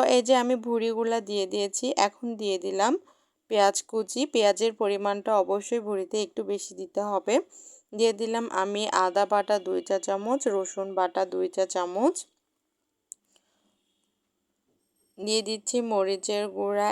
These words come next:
এক চা চামচ, হলুদের গুঁড়া এক চা চামচ। মরিচের গুঁড়াটা আপনারা চাইলে এখানে কম বেশি করে নিতে পারবেন। আমি দুই চা চামচ মরিচের গুঁড়া দিয়েছি। জিরা ধনিয়ার গুঁড়া দিলাম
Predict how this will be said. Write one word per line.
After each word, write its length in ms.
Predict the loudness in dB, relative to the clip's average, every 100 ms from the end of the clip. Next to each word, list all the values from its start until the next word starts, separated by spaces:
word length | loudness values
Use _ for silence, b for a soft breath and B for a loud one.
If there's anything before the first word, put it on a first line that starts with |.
| 2
এক 100 | 0 0
চা 120 | 0
চামচ, 560 | 0 0 -2 -2 -2 -2 -4 -12 _ _ _ _ _ _ -6
হলুদের 520 | -4 -2 -2 0 -2 -2
গুঁড়া 320 | -2 2 4
এক 160 | 2 0
চা 100 | -4
চামচ। 440 | -2 -2 0 -2 -4 -2
মরিচের 420 | 0 2 0 -2
গুঁড়াটা 480 | -2 -4 -4 0 0 0 0
আপনারা 440 | -2 -2 -6 -4
চাইলে 220 | -2 -2 -2
এখানে 200 | -6 -4
কম 160 | -2 -2
বেশি 200 | -4 -6
করে 240 | -2 0 0
নিতে 240 | -2 -4
পারবেন। 360 | 2 2 2 -2
আমি 140 | -6 -4
দুই 180 | -4 -4
চা 140 | -4
চামচ 300 | -2 -2 -4 -4
মরিচের 340 | -4 -4 -6
গুঁড়া 220 | -2 -2
দিয়েছি। 400 | -2 -2 -4 -2 -4 -4 B B B B B B B _ _ _ _ -14
জিরা 420 | -12 -4 0 4
ধনিয়ার 580 | 2 0 -4 -2 2 2 0
গুঁড়া 320 | -2 2 2
দিলাম 400 | 0 -4 -2 -2